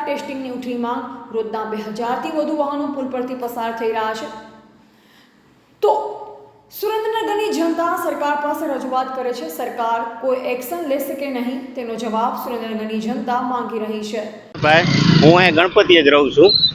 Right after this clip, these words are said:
Speaker 2: અને છેલ્લા વીસ વર્ષથી અહીં રહું છું. મારી બેબીને હું અહીં ચાર વાર લેવાનું મૂકવા જઉં છું નિશાળેથી.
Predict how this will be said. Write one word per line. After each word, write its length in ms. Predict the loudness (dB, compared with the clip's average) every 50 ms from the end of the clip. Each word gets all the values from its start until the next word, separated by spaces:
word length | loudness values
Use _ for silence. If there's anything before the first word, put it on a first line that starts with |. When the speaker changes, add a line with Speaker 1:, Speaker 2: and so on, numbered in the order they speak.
| 2 2 2 0 0 2 2 4
Speaker 2:
અને 180 | 4 6 4 6 6 6 6 4 4 2 2 4
છેલ્લા 260 | 6 8 8 10 10 8 6 4 -2 -12 -20 -20 -20 -20 -20 -20 -20 -20 -20 -20 -20 -20 -20 -18 -18 -18 -12 -10 -8 2 4
વીસ 240 | 6 6 6 6 6
વર્ષથી 300 | 6 6 6 6 6 6
અહીં 120 | 8 8 6
રહું 120 | 6 6 4
છું. 100 | 2 2 2 -2 -8 -12 -12 -10 -2 2
મારી 240 | 4 4 4 6 6
બેબીને 320 | 6 6 8 8 8 8 8 8
હું 100 | 8 8 8
અહીં 180 | 8 6 6 6
ચાર 160 | 8 8 8 8 6 6
વાર 80 | 6 6 6
લેવાનું 260 | 6 6 6 6 6 4
મૂકવા 200 | 6 6 8 8 8
જઉં 160 | 6 6 4 2
છું 180 | -4 -8 -8 -6 0 2 4
નિશાળેથી. 440 | 4 6 4 4 4 0 -2 -6